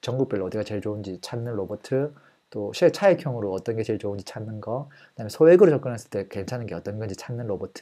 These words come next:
그리고 앞으로 이게 앞으로 시세가 얼마큼 될 것이다라는 것들까지 평가하는 것들도 지금 만들어지고 있는 단계고 일부는 지금 만들어져 있어서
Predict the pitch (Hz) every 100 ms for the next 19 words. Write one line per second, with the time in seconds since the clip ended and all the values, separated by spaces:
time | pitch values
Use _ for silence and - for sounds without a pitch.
0 | 147 160 - _ - 117 110 110 107 104
1 | - _ - 151 - 127 131 135 120 -
2 | 131 120 - 143 117 98 113 135 120 117
3 | 127 - 113 104 101 98 95 _ - 107
4 | 107 95 143 135 120 101 95 95 - 95
5 | 90 90 95 92 - - _ - 101 98
6 | 98 90 98 92 101 120 107 98 92 90
7 | 90 98 98 104 139 147 113 95 90 95
8 | 113 98 92 92 90 90 90